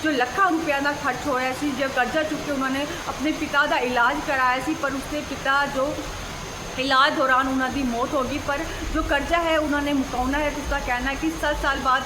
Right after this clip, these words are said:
ਇਹ ਲੱਖਾਂ ਰੁਪਏ, ਦਸ ਲੱਖ ਦੀ ਕੀਮਤ 'ਤੇ ਦਰਖਤ ਵਿਕੇਗਾ ਤੇ ਉਸ ਤੋਂ ਬਾਅਦ ਉਹ ਆਪਣੇ ਜੋ ਚੁੱਕਿਆ ਕਰਜ਼ਾ ਉਹ ਉਤਾਰੇਗਾ। ਅਤੇ ਉਸ ਵੱਲੋਂ ਹੋਰਾਂ ਕਿਸਾਨਾਂ ਨੂੰ ਵੀ ਅਪੀਲ ਕੀਤੀ ਗਈ ਹੈ ਕਿ ਉਹ ਵੀ ਆਪਣੇ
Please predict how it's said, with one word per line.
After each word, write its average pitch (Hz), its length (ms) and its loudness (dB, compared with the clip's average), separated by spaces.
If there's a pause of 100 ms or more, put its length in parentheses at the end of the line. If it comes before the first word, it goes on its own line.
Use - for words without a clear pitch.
(100)
ਇਹ 269 100 0
ਲੱਖਾਂ 262 420 0
ਰੁਪਏ, 254 400 0 (320)
ਦਸ 269 180 2 (140)
ਲੱਖ 302 280 0
ਦੀ 285 280 -2
ਕੀਮਤ 269 280 0
'ਤੇ 269 200 -2
ਦਰਖਤ 254 320 -2
ਵਿਕੇਗਾ 247 600 0
ਤੇ 254 140 -4
ਉਸ 254 80 -6 (100)
ਤੋਂ 277 100 -4
ਬਾਅਦ 233 340 0
ਉਹ 254 60 0
ਆਪਣੇ 247 360 -4 (300)
ਜੋ 285 80 0
ਚੁੱਕਿਆ 349 540 0
ਕਰਜ਼ਾ 269 420 2
ਉਹ 254 300 2
ਉਤਾਰੇਗਾ। 208 600 0 (280)
ਅਤੇ 311 180 -2
ਉਸ 320 160 2
ਵੱਲੋਂ 311 380 2 (120)
ਹੋਰਾਂ 277 260 4
ਕਿਸਾਨਾਂ 320 600 2
ਨੂੰ 302 180 4
ਵੀ 277 280 0 (300)
ਅਪੀਲ 359 320 2
ਕੀਤੀ 320 380 -2
ਗਈ 277 200 0
ਹੈ 285 80 0
ਕਿ 311 180 -2 (100)
ਉਹ 294 200 2
ਵੀ 269 320 -2
ਆਪਣੇ 269 360 0